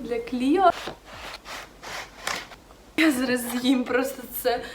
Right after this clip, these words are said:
е, цю упаковку, тому що вона дуже гарна. І те, чим ще Clio вирізняється з-поміж інших, те, що по факту ти замовляєш один кушон, а приходить тобі два одразу. І кушон,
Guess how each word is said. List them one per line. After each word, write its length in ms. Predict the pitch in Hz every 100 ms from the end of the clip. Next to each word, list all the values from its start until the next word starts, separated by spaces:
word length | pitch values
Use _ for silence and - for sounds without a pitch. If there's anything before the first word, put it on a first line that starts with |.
| - -
е, 160 | 233 233
цю 220 | - 269
упаковку, 640 | - 254 247 254 277 -
тому 240 | - 247 269
що 140 | 254
вона 120 | 247
дуже 420 | 226 254 254 277
гарна. 440 | 254 233 220 233 247
І 60 | 254
те, 340 | - 294 349 - -
чим 260 | - 320 330
ще 180 | - 302
Clio 460 | 277 311 262 233
вирізняється 460 | 262 277 277 269 247
з-поміж 460 | - 269 254 - -
інших, 500 | 349 403 403 - - - - - -
те, 120 | 302
що 160 | 302 311
по 80 | 294
факту 420 | 349 392 403 254 269 - -
ти 100 | 285
замовляєш 580 | 277 294 294 349 349 -
один 400 | 302 294 311 277
кушон, 400 | 247 214 - 202 190 -
а 100 | -
приходить 540 | - 339 359 381 381 403
тобі 200 | 285 320
два 400 | 262 311 247 202
одразу. 360 | 220 214 214 - -
І 140 | 311
кушон, 560 | 320 320 - 302 294